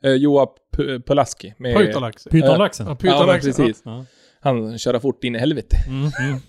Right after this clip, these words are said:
Speaker 1: <laughs> Nej, men då skulle vi möta han i alla fall. Så då var vi och skulle, eh, träna, och sen... Där hade de ju byggt då, inne i en speedway-arena. Det var bankade kurvor och så var det betongsegment bakom då. Men då var det en som hade kraschat in i det där betongsegmentet. För jag vet på träningen, ifall jag körde så att bakdelen skrapade emot lite grann,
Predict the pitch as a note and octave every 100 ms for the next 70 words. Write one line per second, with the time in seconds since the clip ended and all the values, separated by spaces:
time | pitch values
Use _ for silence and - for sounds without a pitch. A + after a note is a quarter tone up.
0 | _ G#3 D#3+ D3 D3 D3 C#3+ D3 - C#3+
1 | C3 C3 C3 D#3 C#3+ C#3 G#2 G#2 A#2 C3+
2 | D3+ C#3+ C3+ B2+ B2 - C#3 B2+ C3 B2
3 | - B2+ - E3+ E3 E3 F3 - D3 B2
4 | D3+ C#3+ C#3+ - _ _ _ _ - C#3+
5 | C#3+ C3+ B2 A#2+ C3+ - - - A2 G#2
6 | - _ D3 C3 B2+ - A#2+ A2 A2+ A2
7 | A2+ A#2 A#2 B2 A#2+ C3+ C3 D3 C3 -
8 | A2+ G#2+ A2+ A2+ G#2 G#2+ G#2 G#2+ A#2 A#2
9 | G#2 G#2 G#2 G2+ A2+ - - A#2+ C#3 A2
10 | G#2 A#2+ A#2 - F#2+ A2+ - _ _ _
11 | B2+ D#3 E3+ D3 C#3 C3+ D3 D3 - A3
12 | D3+ A#2 C#3+ A#2+ A#2 A2+ G#2+ A#2+ A#2+ C#3+
13 | C3+ - B2 B2+ B2+ - - C#3 C#3+ E3+
14 | B2+ A#2 C#3+ C3+ D3+ D3 F#3+ C#3+ A#2 A#2+
15 | C#3+ C3+ - D#3 - B2 A#2 A#2+ B2+ D#3+
16 | - G#2+ G#2+ F#2